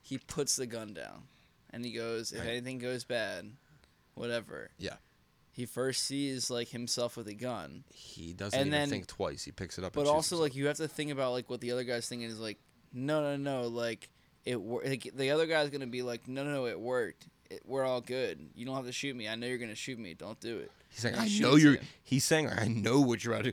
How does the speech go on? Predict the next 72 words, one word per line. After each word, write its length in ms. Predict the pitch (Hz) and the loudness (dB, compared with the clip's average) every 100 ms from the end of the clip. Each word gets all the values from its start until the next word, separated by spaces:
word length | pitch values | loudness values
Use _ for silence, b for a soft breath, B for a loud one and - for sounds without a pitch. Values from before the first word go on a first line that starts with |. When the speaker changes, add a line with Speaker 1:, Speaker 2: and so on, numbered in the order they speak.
| - | -2
Speaker 2:
I'm 200 | 117 117 | -2 2
you. 320 | 120 196 - - _ - | 6 6 6 0 _ 0
I 180 | 104 117 | 2 4
would, 240 | 127 - - | 2 2 0
I'm, 180 | 117 - | -2 0
I 120 | 110 113 | 2 6
would 160 | 135 | 6
do 100 | 131 | 6
the 60 | 120 | 4
same 180 | 135 123 | 2 2
thing." 220 | 98 - - b b b b b b b _ | 0 -2 -12 b b b b b b b _
Speaker 1:
But 100 | 143 | 0
he 80 | 139 | 4
also 120 | 131 | 6
Speaker 2:
And 100 | 127 | 6
Speaker 1:
doesn't 180 | 127 123 | 2 -2
wanna 160 | 117 113 | -4 0
die, 240 | 127 104 | 2 2
so 120 | 104 | 2
he 60 | 123 | 0
Speaker 2:
but 40 | |
Speaker 1:
says, 200 | 127 131 | 2 0
like, 160 | 123 120 | -2 -4
"Don't 180 | 127 123 | -4 -2
shoot 160 | - 135 | -2 2
me." 40 | |
Speaker 2:
that's 180 | 123 185 | 4 4
a 40 | |
Speaker 1:
And, 80 | 190 | 4
like, 100 | 135 | 4
his 80 | 143 | 8
Speaker 2:
huge 120 | 135 135 | 8 6
Speaker 1:
first 120 | 127 | 6
Speaker 2:
point 240 | 117 110 | 8 8
Speaker 1:
time. 100 | - | 6
Speaker 2:
to 80 | 95 | -2
this, 160 | 80 - | -2 -4
too. 260 | 98 80 71 | -4 -6 0
That's 200 | 104 - | 4 6
a 40 | |
hu-, 240 | - 156 151 | 8 8 8
what 100 | 143 | 8
we're 80 | 151 | 10
Speaker 1:
So 100 | 151 | 10
Speaker 2:
talking 100 | 151 | 12
about 120 | 147 | 10
right 120 | 127 | 10
now 140 | 127 127 | 8 6
is 80 | 110 | 4
a 40 | |
huge 240 | 95 117 | 2 2
part 140 | - 107 | 6 6
of 60 | |
this 120 | 98 92 | 4 -2
movie. 380 | 92 80 60 - b b b b | -6 -6 -10 -14 b b b b
Speaker 1:
So 200 | - 151 | -4 0
then, 280 | 143 143 135 | 0 0 -2
like, 160 | 135 123 | -2 -4
w-, 140 | - - | -10 -12
what 280 | 117 131 127 | -8 -2 0
I 140 | 123 | 2
think 200 | 151 160 | 0 -2
about 280 | 135 120 113 | 0 0 0
that 340 | 123 135 117 95 - _ - | 2 4 2 0 -8 _ -10
is 180 | 120 | -6
that 300 | 123 120 110 - _ _ _ - - | 0 2 0 -6 _ _ _ -20 -6
as 140 | 120 - | -2 0
soon 200 | 139 139 | 0 -2
as 120 | 135 | -4
he 80 | 127 | -6
does 320 | 110 113 - | -6 -6 -2
that 320 | 139 131 | -2 0